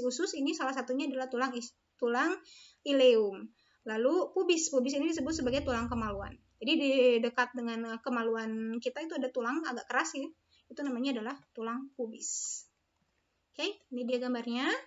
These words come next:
Ini apa kira-kira? Yap, ini adalah sakrum. Ya, yang ada lima tulang, tapi ini baru satu, kelihatannya jadi cuma satu. Ini adalah bagian sakrum. Ini berarti adalah koksa sebelah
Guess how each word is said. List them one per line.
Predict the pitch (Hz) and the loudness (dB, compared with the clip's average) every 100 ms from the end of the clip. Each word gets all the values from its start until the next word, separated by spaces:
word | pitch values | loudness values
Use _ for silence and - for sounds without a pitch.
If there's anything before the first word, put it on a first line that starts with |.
| _ _ _ _ _ _ _ _ _ - | _ _ _ _ _ _ _ _ _ -10
Ini | 269 285 | -2 2
apa | 285 370 523 | 8 8 8
kira-kira? | - 294 302 392 - - _ _ _ _ _ _ _ _ _ _ - | 2 -2 2 2 2 -8 _ _ _ _ _ _ _ _ _ _ -6
Yap, | 330 - 339 | -6 -6 -4
ini | 269 | 0
adalah | 269 220 269 320 | 2 0 -2 -4
sakrum. | - 320 277 220 214 _ _ _ _ _ _ 240 | -4 -2 -2 -4 -6 _ _ _ _ _ _ 0
Ya, | 302 | 0
yang | 240 | 2
ada | 240 | 0
lima | 233 233 | 0 -2
tulang, | 233 214 220 254 320 320 | -4 0 4 6 6 2
tapi | 277 | 0
ini | 311 | 0
baru | 277 240 262 | 0 0 0
satu, | 269 240 370 - | -2 -2 -4 -6
kelihatannya | - 254 240 254 285 | -4 -2 -2 -2 -2
jadi | 269 269 | -2 -4
cuma | 247 | -6
satu. | 247 233 233 277 392 - - - - | -6 -8 -4 -2 -4 -6 -14 -20 -12
Ini | - 254 240 | -4 0 0
adalah | 233 240 | 2 0
bagian | 233 233 233 226 214 | 0 0 0 -2 -6
sakrum. | - 247 240 226 262 453 _ - - - _ | -2 -2 -2 -2 -2 -4 _ -20 -20 -20 _
Ini | 277 370 427 440 359 285 | 0 2 4 2 0 0
berarti | 277 262 254 262 370 | 4 4 2 0 0
adalah | 302 226 226 254 - | 2 0 0 -2 -4
koksa | 269 - - 277 320 | -6 -4 4 6 6
sebelah | - 247 240 | 4 0 0